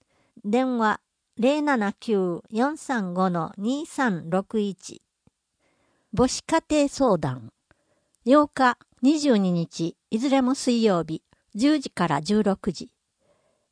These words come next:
場所、申し込み、福祉グループ。予約が必要。主任児童委員による子育て相談。二十七日月曜日、十三時三十分から十六時。場所、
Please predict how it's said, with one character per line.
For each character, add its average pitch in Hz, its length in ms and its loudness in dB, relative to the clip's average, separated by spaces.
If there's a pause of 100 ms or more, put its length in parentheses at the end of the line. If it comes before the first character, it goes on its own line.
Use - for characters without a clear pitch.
場 240 140 2
所、 - 320 0
申 240 200 2
し - 160 -12
込 220 140 -2
み、 202 200 -4 (100)
福 262 180 -4
祉 294 180 -4
グ 233 120 0
ル 175 180 2
ー - 100 -8
プ。 - 140 -8 (460)
予 226 120 8
約 269 320 2
が 226 140 0
必 208 380 -6
要。 165 360 -2 (920)
主 302 220 0
任 294 360 2
児 226 160 0
童 285 220 8
委 277 60 4
員 233 260 4
に 180 100 2
よ 170 140 2
る 165 100 0
子 196 140 -2
育 262 280 2
て 226 140 -2
相 190 260 0
談。 123 280 -8 (560)
二 294 180 2
十 247 220 2
七 - 240 -4
日 185 300 -2
月 208 300 -2
曜 196 200 4
日、 160 240 -6 (100)
十 277 240 0
三 254 320 0
時 180 140 -2
三 226 260 -2
十 214 140 -2
分 160 240 -8
か 160 100 -4
ら 147 140 -2
十 208 180 0
六 190 300 -2
時。 143 180 -12 (640)
場 226 160 0
所、 262 280 0